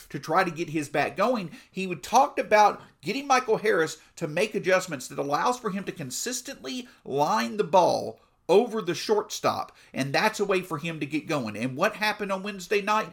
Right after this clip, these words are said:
Michael Harris was able, the second was able to get a needed hit late in the game over the shortstop's head. So perhaps the approach that Chipper worked with Harris the second on before the game on Wednesday, perhaps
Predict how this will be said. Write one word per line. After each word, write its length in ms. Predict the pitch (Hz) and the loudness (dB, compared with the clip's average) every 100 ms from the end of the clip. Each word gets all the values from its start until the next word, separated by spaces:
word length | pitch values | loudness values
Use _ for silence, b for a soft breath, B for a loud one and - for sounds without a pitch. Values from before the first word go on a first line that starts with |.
| B B B | B B B
Michael 420 | 131 156 196 196 | 0 2 4 0
Harris 380 | 165 185 190 - | 0 0 0 -2
was 140 | 156 | -4
able, 300 | 156 165 - | -2 -2 -4
the 180 | 139 127 | -6 -4
second 340 | 143 190 190 143 | 0 0 0 -8
was 140 | 139 | -6
able 180 | 156 139 | -4 -2
to 80 | 127 | -4
get 240 | 127 - 131 | -4 -6 -2
a 240 | 135 123 127 - | -4 -4 -14 -14
needed 420 | 139 185 254 311 - | -6 -4 -2 -4 -4
hit 320 | 277 - - b b b | -4 -4 -10 b b b
late 280 | 123 180 254 | 0 2 2
in 40 | 247 | -6
the 80 | |
game 320 | 208 214 196 - - | -4 -2 -4 -6 4
over 300 | 190 233 190 | 4 4 -4
the 120 | 165 | -4
shortstop's 720 | - 190 - - 160 - - | 0 -2 -2 -2 0 0 0
head. 300 | 156 110 110 B B | 0 0 -2 B B
So 140 | - 151 | -4 -4
perhaps 520 | 135 151 220 247 - | -2 0 0 0 -6
the 140 | 208 | -6
approach 480 | 185 - 208 175 - | -6 0 0 0 -8
that 160 | 156 - | -8 -4
Chipper 300 | 226 220 160 | -6 -4 -4
worked 380 | 160 202 196 | 2 0 0
with 220 | 156 143 - b - | -2 -4 -4 b 0
Harris 280 | 185 156 | 2 2
the 120 | - 147 | -2 -4
second 340 | 170 156 147 | -4 -4 -2
on 180 | 147 139 | -2 -2
before 300 | 139 165 156 | -4 -2 -2
the 60 | |
game 220 | 143 156 151 | -2 -4 -4
on 140 | 151 | -6
Wednesday, 540 | 165 175 - 180 175 B B - | -8 -8 0 2 2 B B -2
perhaps 580 | 135 - 190 214 - | -2 0 -2 -2 -4